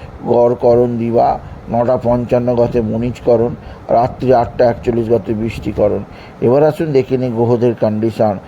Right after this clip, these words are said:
অর্থাৎ গ্রহরা কে কোথায় অবস্থান করছে। প্রথমে মেষ,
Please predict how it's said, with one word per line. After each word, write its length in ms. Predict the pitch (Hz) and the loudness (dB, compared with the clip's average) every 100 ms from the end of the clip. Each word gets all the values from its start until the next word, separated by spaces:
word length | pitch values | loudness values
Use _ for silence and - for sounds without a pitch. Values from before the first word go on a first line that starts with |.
| - - | -18 -8
অর্থাৎ 300 | - 117 135 | -4 0 0
গ্রহরা 500 | 117 113 123 131 127 | 0 0 4 4 4
কে 260 | 123 123 127 - | 0 0 -2 0
কোথায় 280 | 123 123 | 0 2
অবস্থান 400 | 113 113 - 110 104 | 2 0 -2 -4 -2
করছে। 380 | 110 - 107 107 - - - | -6 -6 -8 -8 -8 -12 -6
প্রথমে 360 | - 135 139 139 | -2 0 2 2
মেষ, 340 | 127 120 131 | 2 0 -2